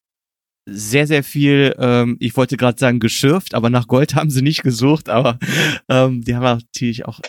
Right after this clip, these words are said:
unwahrscheinlich viele bei uns hier in der Gegend, ähm, tiefe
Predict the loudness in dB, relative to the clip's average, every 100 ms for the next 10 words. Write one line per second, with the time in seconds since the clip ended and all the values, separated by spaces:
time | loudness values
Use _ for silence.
0 | -4 0 2 2 2 0 -2 -4 0 2
1 | 4 2 -2 _ _ 0 2 0 0 0
2 | 0 0 0 2 0 0 -4 -4 -2 -2
3 | -4 -8 _ _ -20 _ _ _ _ 0
4 | 0 4 4 4 2